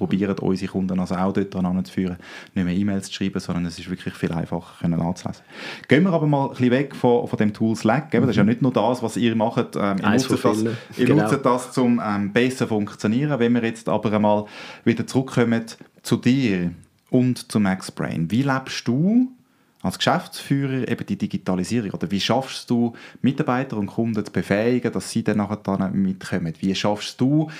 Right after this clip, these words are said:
Speaker 1: in einer Firma, die vielleicht möchte Kunde werden, wo jemand halt in der Führungsebene oben innen noch ein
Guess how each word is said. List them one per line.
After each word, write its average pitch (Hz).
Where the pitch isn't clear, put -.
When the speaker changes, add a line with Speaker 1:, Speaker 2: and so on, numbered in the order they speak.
Speaker 1:
in 104
einer 101
Firma, 156
die 101
vielleicht 95
möchte 85
Kunde 151
werden, 151
wo 110
jemand 110
halt 98
in -
der 101
Führungsebene 123
oben 107
innen 101
noch 92
ein 90